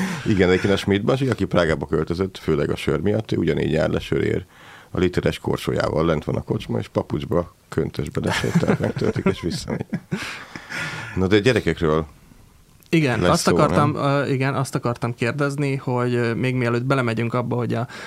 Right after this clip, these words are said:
Speaker 2: lányod kirepült, hogy emlékszel-e a saját kirepülésődre otthonról? Mert ti egy ilyen nagyon összetartó család vagytok.
Speaker 1: Na
Speaker 2: Én
Speaker 1: hát,
Speaker 2: úgy
Speaker 1: ö, ugye én már gimnáziumba is kollégista voltam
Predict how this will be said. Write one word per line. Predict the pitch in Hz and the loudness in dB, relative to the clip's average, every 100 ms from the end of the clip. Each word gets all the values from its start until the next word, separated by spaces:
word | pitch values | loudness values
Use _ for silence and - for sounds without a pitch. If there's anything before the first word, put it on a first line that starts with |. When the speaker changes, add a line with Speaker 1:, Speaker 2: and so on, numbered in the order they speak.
| 143 | -4
Speaker 2:
lányod | 135 127 117 120 | 0 2 0 -2
kirepült, | - 131 131 156 | -2 -2 0 -2
hogy | 143 120 | -2 -2
emlékszel-e | 147 147 - 147 143 | 0 0 0 0 0
a | |
saját | - 160 117 110 | 0 0 0 -2
kirepülésődre | 117 113 - 104 95 - 107 117 117 | -4 -4 -4 -4 -4 -4 -4 -4 -4
otthonról? | 123 - - 110 - - - - - | -6 -6 -6 -4 -6 -10 -20 -20 -12
Mert | - 135 | -4 -2
ti | - | 2
egy | 156 | 2
ilyen | 156 165 | 2 2
nagyon | 180 156 123 117 - | 2 2 0 -2 -2
összetartó | 147 - - 117 113 117 | -2 -2 -2 -2 -2 -4
család | - 120 104 107 | -2 -2 -2 -2
vagytok. | 110 107 113 | -2 -2 0
Speaker 1:
Na | 131 | 2
Speaker 2:
Én | 147 | 2
Speaker 1:
hát, | 143 | 2
Speaker 2:
úgy | 135 156 | 2 2
Speaker 1:
ö, | 147 147 147 147 | 2 4 4 2
ugye | 135 131 | 2 4
én | 135 | 4
már | 127 127 127 | 4 4 2
gimnáziumba | 139 135 107 92 101 92 87 85 | 2 4 2 2 2 2 2 2
is | 95 - | 0 0
kollégista | 92 82 80 - 73 | 2 2 2 -2 -2
voltam | 71 69 67 95 117 | 0 -2 -2 -2 -4